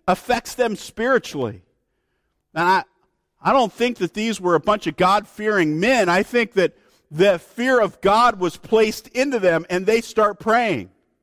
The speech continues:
We're supposed to understand the contrast here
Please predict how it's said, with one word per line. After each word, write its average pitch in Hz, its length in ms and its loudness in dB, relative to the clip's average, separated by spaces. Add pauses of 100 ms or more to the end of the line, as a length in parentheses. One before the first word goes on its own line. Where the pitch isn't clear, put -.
(920)
We're 226 180 2
supposed 240 600 -2
to 208 180 -2
understand 220 680 -2
the 185 80 0
contrast 220 800 -2
here 175 280 2